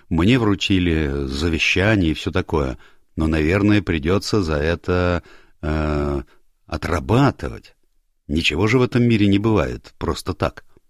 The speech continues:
Архивариус, не открывая второго глаза, улыбнулся. Кажется, он был доволен, словно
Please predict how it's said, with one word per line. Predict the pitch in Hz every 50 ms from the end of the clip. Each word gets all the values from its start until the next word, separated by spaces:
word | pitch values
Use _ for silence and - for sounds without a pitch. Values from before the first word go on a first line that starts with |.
| _ _ _ _ _ _ _ _ _ _ _ _ _ _ _
Архивариус, | 73 69 69 - - 69 73 90 98 104 107 101 98 - - - - - - - - _ _
не | 82 95
открывая | 101 101 - - 104 107 110 113 113 113 101
второго | - - 101 92 90 82 76 73
глаза, | 69 62 71 80 95 110 117 104 107 113 113 120 - - -
улыбнулся. | 85 87 90 85 76 73 65 64 64 62 - - - - - - _ - _ _ _ _ _ _ _
Кажется, | _ - 78 76 69 73 78 - - 113
он | 110 117 113
был | 110 107 107
доволен, | 131 139 131 87 78 90 87 62 53 - _ - _ - _ - - - - _ _ _
словно | - - - 92 104 110 98 104 101 90 82